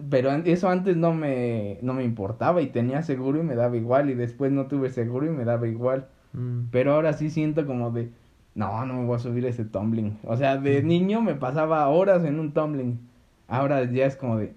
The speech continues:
Speaker 1: no, no mames, imagínate que piso mal, se me lastima la rodilla. No quiero ser el viejo que anda
Speaker 2: <laughs>
Speaker 1: arrengando.
Speaker 2: Ay.
Speaker 1: O, no sé, este, aventarte en una alberca. Y dices, ah, pues desde alto sí me aviento.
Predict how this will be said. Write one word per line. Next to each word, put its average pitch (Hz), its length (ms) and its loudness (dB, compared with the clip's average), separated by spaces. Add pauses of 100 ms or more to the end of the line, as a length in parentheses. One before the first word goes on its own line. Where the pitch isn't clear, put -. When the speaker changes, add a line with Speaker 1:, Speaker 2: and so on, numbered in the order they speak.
(220)
Speaker 1:
no, 104 240 -4
no 117 100 -4
mames, 117 320 -4
imagínate 117 540 -2
que 117 120 -2
piso 143 340 -2
mal, 139 300 -4 (100)
se 127 120 -4
me 120 180 0
lastima 135 500 -2
la 123 140 2
rodilla. 139 580 -2 (400)
No 139 160 -2
quiero 147 200 2
ser 135 160 0
el 117 180 2
viejo 127 320 -2
que 135 80 -2
anda 123 360 0
Speaker 2:
<laughs> - 20 -2
Speaker 1:
arrengando. 131 760 2 (580)
Speaker 2:
Ay. 320 600 2
Speaker 1:
O, 285 380 4
no 156 220 4
sé, 156 300 0 (420)
este, 131 460 -2
aventarte 151 600 2
en 160 100 0
una 170 180 2
alberca. 139 580 0 (140)
Y 135 80 -6
dices, 139 240 0
ah, 247 200 0
pues 165 220 0
desde 143 280 2
alto 170 320 2
sí 160 80 0
me 151 100 -2
aviento. 135 440 -2